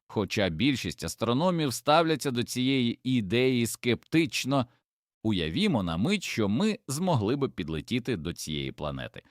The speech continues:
Що б ми побачили? Швидше за все, ми побачили б абсолютно чорну кулю на тлі зоряного неба. Жодної текстури, жодних деталей, лише чорна сфера, яка повністю поглинає світло.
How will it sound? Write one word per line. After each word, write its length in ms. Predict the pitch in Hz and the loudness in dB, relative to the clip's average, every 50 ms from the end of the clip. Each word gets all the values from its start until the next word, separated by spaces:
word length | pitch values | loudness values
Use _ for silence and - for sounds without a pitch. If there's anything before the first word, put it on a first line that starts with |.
| _ _ - | _ _ -8
Що 180 | - - 214 | -2 0 0
б 60 | 202 | 0
ми 100 | 185 175 | 0 0
побачили? 500 | 160 170 160 139 110 85 - - 67 58 - _ _ _ _ _ _ | 0 2 2 4 2 2 0 -4 -8 -10 -12 _ _ _ _ _ _
Швидше 580 | - - - 95 92 107 107 87 - - 76 | -8 -6 -4 -2 0 0 -2 -2 -4 -6 -6
за 180 | 69 67 73 69 | -4 -4 -6 -6
все, 360 | - - - 117 131 143 143 - - _ | -6 -6 -2 -2 0 0 -2 -4 -6 _
ми 240 | - 98 117 123 165 | 0 2 4 2 2
побачили 680 | - 95 80 67 82 98 110 - - 117 107 110 110 | 2 0 0 0 2 0 0 0 0 0 0 0 0
б 100 | 104 - - _ _ _ | 0 -2 -8 _ _ _
абсолютно 1120 | - 101 120 - - - - - 143 151 151 143 120 98 107 117 127 127 - - 131 131 127 | 2 2 2 2 0 -4 -4 0 4 4 4 6 4 4 4 4 2 2 0 -2 -2 -2 -2
чорну 600 | 120 - - 101 95 101 104 95 95 117 123 120 | -4 -4 -2 2 2 4 4 2 2 2 2 0
кулю 420 | 117 - - 95 95 95 92 98 101 | 0 -2 -2 0 0 2 2 2 0
на 140 | 104 101 | 0 -2
тлі 200 | 90 - 95 95 | -2 -2 -2 -4
зоряного 640 | 87 73 69 92 98 101 98 98 98 98 92 98 98 | -2 -2 -2 0 0 2 2 0 0 0 0 0 0
неба. 340 | 101 110 107 87 - - - - _ _ _ _ - | 0 0 0 -2 -4 -6 -10 -12 _ _ _ _ -8
Жодної 540 | 98 92 101 170 220 233 190 202 202 190 185 | -6 -2 2 4 4 4 4 2 0 -2 -2
текстури, 680 | - - 151 - - - - - 214 208 180 123 - - | -2 -4 -6 -6 -8 -6 -2 2 2 4 4 2 0 -2
жодних 480 | 104 101 101 143 190 208 185 185 175 147 | -4 -2 0 2 2 2 2 0 0 0
деталей, 540 | 123 165 165 - - 92 71 65 57 50 - _ _ _ _ | 0 -2 -2 0 0 0 0 -2 -4 -8 -14 _ _ _ _
лише 560 | - 95 104 104 92 - - - 185 190 180 - _ | -2 0 0 0 0 0 0 0 0 0 -2 -4 _
чорна 460 | - - - 113 104 90 82 85 78 | -6 0 2 2 2 2 2 -2 -4
сфера, 400 | - - - 147 180 185 151 101 | -6 -4 -2 0 2 2 2 2
яка 400 | 82 73 73 78 78 - 104 98 | 0 0 -2 -4 -2 0 0 0
повністю 800 | - - _ - 120 147 190 214 190 190 180 165 - - - 165 | 0 0 _ 6 8 8 10 8 8 4 0 -2 -4 -4 -6 -4
поглинає 720 | - - 113 92 95 90 85 80 76 76 73 69 65 64 | 0 2 2 2 2 0 -2 -2 -2 -2 -2 -2 -4 -4
світло. 600 | 64 - - - 80 80 69 67 - 71 64 53 | -6 -8 -8 -8 -6 -8 -8 -8 -8 -8 -8 -10